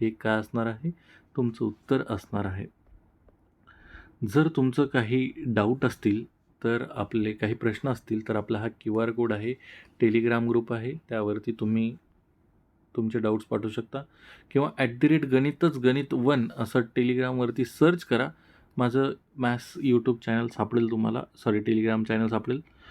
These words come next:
आणि जे गरजवंत विद्यार्थी आहे त्यांच्यासाठी आपण फक्त एकोणसाठ रुपयामध्ये मेंबरशिप ऑफर करत आहोत, फुल चॅप्टर वाईज व्हिडिओची.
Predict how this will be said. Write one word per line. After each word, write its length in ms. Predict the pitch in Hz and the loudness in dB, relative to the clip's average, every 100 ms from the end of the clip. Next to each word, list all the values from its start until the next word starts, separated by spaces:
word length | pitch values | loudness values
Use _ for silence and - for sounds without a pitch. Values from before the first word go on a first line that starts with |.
| - - - - | -20 -20 -20 -10
आणि 600 | 139 120 127 131 127 135 131 117 | -2 2 2 2 0 -2 -4 2
जे 140 | 143 | 2
गरजवंत 580 | 123 127 135 139 135 139 | 4 4 4 0 0 2
विद्यार्थी 480 | 135 123 127 123 127 | 2 2 0 0 -2
आहे 180 | 117 | -2
त्यांच्यासाठी 520 | 131 110 110 120 113 117 | -2 -2 -2 -2 2 2
आपण 220 | 113 113 | 0 -2
फक्त 260 | 117 - | -4 -2
एकोणसाठ 500 | 120 117 113 117 107 | -2 0 -2 -2 -2
रुपयामध्ये 600 | 117 107 113 110 110 117 | -4 -2 0 0 0 0
मेंबरशिप 720 | 117 107 107 110 117 - 143 - _ _ - _ - | 2 2 2 2 2 2 -2 -2 _ _ -20 _ -4
ऑफर 300 | 110 135 123 | 2 2 2
करत 240 | 123 120 120 | 2 0 -2
आहोत, 200 | 117 123 | -4 -4
फुल 220 | - 131 | 2 0
चॅप्टर 360 | 123 117 - 117 | 2 0 0 2
वाईज 260 | 113 113 | 2 2
व्हिडिओची. 560 | 107 104 107 104 - | 0 2 2 0 -6